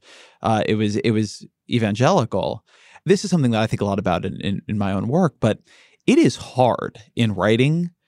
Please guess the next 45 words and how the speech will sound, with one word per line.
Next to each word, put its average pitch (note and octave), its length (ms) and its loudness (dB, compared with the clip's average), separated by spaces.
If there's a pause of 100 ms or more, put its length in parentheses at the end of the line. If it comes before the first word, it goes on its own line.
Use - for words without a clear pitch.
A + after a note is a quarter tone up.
(200)
to C#3 140 2
convey A2 580 2
many G#2 320 -2
modeled F#2 560 -2
ism. B2 360 -10 (120)
And C#3+ 120 4
I F3 60 2
actually A3 240 -2
think F3+ 180 0
that C#3 160 0
this C3+ 160 -2
is B2 100 -4
true - 160 0
for A2+ 160 0
a F#2+ 60 0
lot A2 180 2
of G#2+ 80 -6
things. D#2+ 220 -8
So, A#2+ 220 2
uh, A2+ 280 0
I'm A2 240 0
actually, G#2+ 460 0
right G#2+ 240 0
after G#2 160 -4
I G2+ 120 -2
talk G#2 280 -4
with G#2+ 100 -4
you, C#3 300 2
I'm, G#2 240 -2
I'm G#2+ 120 -4 (220)
doing G#2 220 -2
a F#2+ 40 -4
podcast G#2 360 -4
with G2 80 -16
Gia G#2+ 160 -4
Tolentino, A2 540 -2
who's G#2+ 100 0
this G#2 120 -4
great G#2 140 -2
writer G2 180 -2
for - 120 -14
The F#2+ 80 -6
New G#2 60 -2
Yorker. B2 360 0 (640)
And C3 280 2